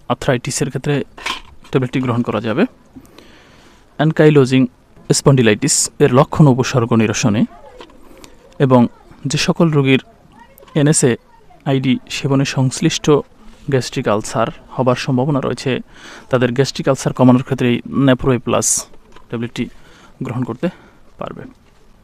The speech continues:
এই ট্যাবলেটে রয়েছে ইমিডিয়েট রিলিজের ইসোমিপ্রাজল ম্যাগনেসিয়ামের স্তর এবং তার ভেতরে অ্যান্টিরিক কোডেড ন্যাপ্রোক্সেন, যার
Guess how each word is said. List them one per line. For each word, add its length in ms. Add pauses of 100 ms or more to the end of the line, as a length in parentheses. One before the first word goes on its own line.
(200)
এই 160
ট্যাবলেটে 340
রয়েছে 420 (100)
ইমিডিয়েট 460 (680)
রিলিজের 380 (160)
ইসোমিপ্রাজল 600 (320)
ম্যাগনেসিয়ামের 600 (100)
স্তর 220 (380)
এবং 320 (220)
তার 140
ভেতরে 400 (800)
অ্যান্টিরিক 480 (120)
কোডেড 260 (200)
ন্যাপ্রোক্সেন, 600 (280)
যার 180